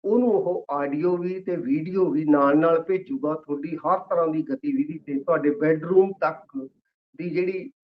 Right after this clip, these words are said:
ਜਾਸੂਸੀ ਹੈ, ਉਹ ਕਰੂਗਾ। ਤੇ ਸਰਕਾਰਾਂ ਨੂੰ ਕਿਉਂਕਿ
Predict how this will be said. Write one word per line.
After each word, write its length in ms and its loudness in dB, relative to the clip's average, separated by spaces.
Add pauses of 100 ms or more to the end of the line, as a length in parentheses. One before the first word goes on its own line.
ਜਾਸੂਸੀ 720 0
ਹੈ, 120 -6 (540)
ਉਹ 280 2
ਕਰੂਗਾ। 600 -2 (1120)
ਤੇ 440 4
ਸਰਕਾਰਾਂ 920 2
ਨੂੰ 360 0
ਕਿਉਂਕਿ 560 -2